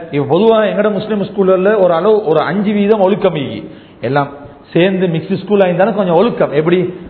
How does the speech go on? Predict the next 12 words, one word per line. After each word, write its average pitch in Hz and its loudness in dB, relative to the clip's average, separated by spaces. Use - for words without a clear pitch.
ஒரே 156 0
கிளாஸ்ல 156 -2
வேற 196 2
வேறையா 196 2
பிள்ளைகளை 196 0
உட்கார 151 4
வைக்கிறாங்க. 110 -4
ஒரு 190 2
ஸ்கூல்ல 285 2
கேள்விப்பட்டோம், 180 0
அடுத்தடுத்த 294 4
பங்குல, 294 4